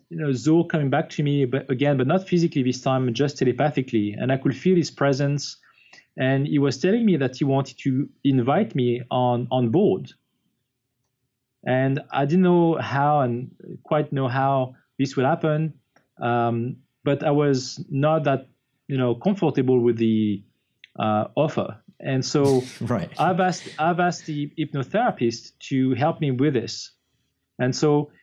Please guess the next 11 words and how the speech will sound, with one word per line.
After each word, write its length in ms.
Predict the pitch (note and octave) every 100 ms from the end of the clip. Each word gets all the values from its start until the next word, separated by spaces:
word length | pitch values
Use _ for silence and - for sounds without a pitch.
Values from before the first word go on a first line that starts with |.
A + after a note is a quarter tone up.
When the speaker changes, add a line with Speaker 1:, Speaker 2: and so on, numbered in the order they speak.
| _ -
Speaker 1:
it 180 | C#3
was 140 | G3 G3
kind 120 | A3
of 60 | F#3+
an 100 | D#3
arrangement 640 | C3+ D3+ E3+ C3 A2+ A2+ -
where 220 | B2 A#2+
I 220 | C3 D#3+
decided 520 | D#3 D#3+ - C3+ C#3 -
to 320 | C3+ B2+ B2+ -
ask, 400 | C#3+ C#3 C3